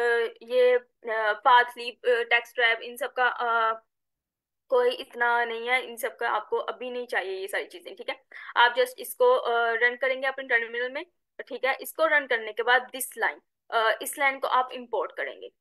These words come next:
ठीक है। तो ये दो चीजें करेंगे। उसके बाद, अ, एपीआई मैंने आपको बताया था आप किस तरह से generate कर सकते हैं, आप एपीआई जनरेट करेंगे। तो यहाँ पे भी वैसे आपको documentation में भी link आ रहा है कि आप एपीआई किस तरह से generate कर सकते हैं,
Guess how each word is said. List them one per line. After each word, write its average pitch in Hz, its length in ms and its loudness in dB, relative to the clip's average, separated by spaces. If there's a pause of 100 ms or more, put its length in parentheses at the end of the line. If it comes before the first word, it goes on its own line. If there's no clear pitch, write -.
(500)
ठीक 294 140 -10
है। 415 220 -4 (1080)
तो 254 140 6
ये 262 260 -2
दो 311 160 -2
चीजें 294 300 -8
करेंगे। 277 340 -2
उसके - 300 -8
बाद, 277 260 4
अ, 247 260 2
एपीआई 247 480 0
मैंने 269 160 -2
आपको 254 180 -2
बताया 226 320 -2
था 247 120 -12
आप 247 280 -4
किस - 160 -14
तरह 247 160 -4
से 294 100 -10
generate 233 400 -4
कर 247 80 0
सकते 247 220 -8
हैं, 240 80 2
आप 233 80 -6
एपीआई 214 240 -4
जनरेट 202 440 -4
करेंगे। 294 340 -2 (460)
तो 247 320 6
यहाँ 269 300 0
पे 277 160 -6
भी 277 160 -10
वैसे 233 240 -2
आपको 254 220 -2
documentation 240 560 -10
में 226 100 -8
भी 233 80 -14
link 233 260 -12
आ - 20 -4
रहा 208 140 0
है 208 60 -2
कि 214 100 -6
आप 220 180 -6
एपीआई 208 280 -10
किस 214 180 -16
तरह 196 120 -8
से 202 120 -12
generate 196 360 -10
कर 156 80 -12
सकते - 280 -18
हैं, 151 60 -16